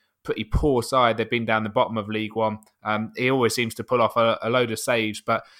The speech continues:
he is, he is twenty years old, twenty-one years old or something. He's played for the England under twenties, um, but he's pretty small and he's, he seems quite lightweight. So, um, whether or not he'd be a good signing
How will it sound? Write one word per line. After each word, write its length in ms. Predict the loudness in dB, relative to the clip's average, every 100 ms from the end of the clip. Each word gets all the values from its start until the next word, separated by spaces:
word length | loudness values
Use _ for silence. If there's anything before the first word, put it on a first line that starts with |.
| _
he 160 | 0 0
is, 240 | 0 -6 -2
he 100 | 0
is 80 |
twenty 300 | 2 0 2
years 160 | 0 4
old, 260 | 4 4 2
twenty-one 380 | 0 0 0
years 180 | 0 0
old 180 | 2 2
or 60 | -2
something. 400 | -6 -2 -2 -2
He's 140 | -4
played 200 | -2 -2
for 100 | 0
the 80 | -2
England 280 | 0 -2 -2
under 160 | -4
twenties, 540 | -4 -4 -2 -4 -4 -8 _ _
um, 400 | 0 0 0 -4 -10 -6
but 100 | -2
he's 160 | -2
pretty 300 | -2 -4 -2
small 480 | -2 0 0 0 -4 -8
and 120 | -4
he's, 220 | -4 -4 -8
he 80 | -8
seems 220 | -4 -4
quite 240 | 0 0
lightweight. 580 | 2 2 2 -2 -2 -6
So, 320 | -6 -2 -2 -4 _ _ _ -6
um, 640 | -2 0 0 0 -4 -8 -14 _
whether 320 | 0 2 2 0
or 80 | 0
not 160 | 0
he'd 260 | 2 0 2
be 100 | 0
a 60 |
good 180 | 0 -2
signing 540 | 0 2 2 -2 -6